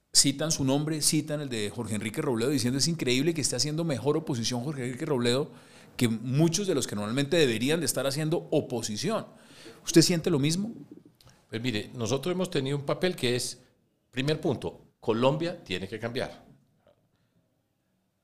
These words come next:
Speaker 2: Los que vienen asociados con la figura del presidente Uribe, presidente Duque, que eran los que están de, pues en principio la oposición natural a todo esto, pues es una oposición diluida.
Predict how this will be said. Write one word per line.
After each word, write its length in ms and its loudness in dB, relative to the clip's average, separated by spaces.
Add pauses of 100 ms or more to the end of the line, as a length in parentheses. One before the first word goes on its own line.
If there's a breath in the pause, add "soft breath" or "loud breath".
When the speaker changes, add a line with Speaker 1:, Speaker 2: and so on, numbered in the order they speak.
(120)
Speaker 2:
Los 220 -8
que 200 -6
vienen 460 0
asociados 580 -2
con 120 -6
la 80 -4
figura 320 -6
del 80 -6
presidente 540 -6
Uribe, 400 0 (280)
presidente 600 -4
Duque, 440 2 (420 soft breath)
que 160 -20
eran 200 -12
los 140 -8
que 80 -12
están 340 -6
de, 260 -8 (220)
pues 180 -8
en 80 -8
principio 440 -6
la 80 0
oposición 640 -2
natural 680 0 (260 loud breath)
a 100 -8
todo 240 0
esto, 260 -2
pues 180 -6
es 140 -8
una 140 -6
oposición 460 -4
diluida. 560 -2